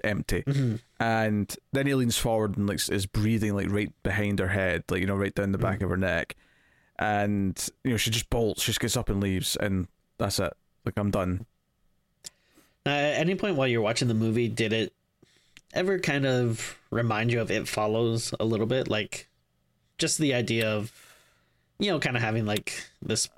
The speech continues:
Speaker 2: one person, like, obviously the story and stuff is, you know,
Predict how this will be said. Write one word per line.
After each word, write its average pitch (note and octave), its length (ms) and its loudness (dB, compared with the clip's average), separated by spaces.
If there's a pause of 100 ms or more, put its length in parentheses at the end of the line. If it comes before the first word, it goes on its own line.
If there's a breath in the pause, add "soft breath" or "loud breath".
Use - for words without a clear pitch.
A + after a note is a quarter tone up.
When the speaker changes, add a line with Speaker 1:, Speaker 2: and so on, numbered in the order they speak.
(100)
Speaker 2:
one A2+ 240 0
person, G#2+ 600 -2
like, B2+ 180 -2
obviously D#3 400 2
the A#2 100 0
story G#2+ 340 0
and G2+ 120 -4
stuff G2 220 -2
is, G#2 180 -6 (680)
you B2 140 -2
know, G#2 100 -6